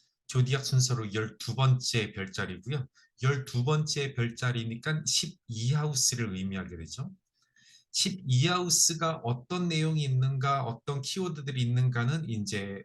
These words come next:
좀 시간이 길어지니까 각자 스스로 한번 공부해 보도록 하고, 심볼론의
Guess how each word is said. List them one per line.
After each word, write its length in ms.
좀 120
시간이 380
길어지니까 760
각자 300
스스로 300
한번 260
공부해 360
보도록 380
하고, 460
심볼론의 1000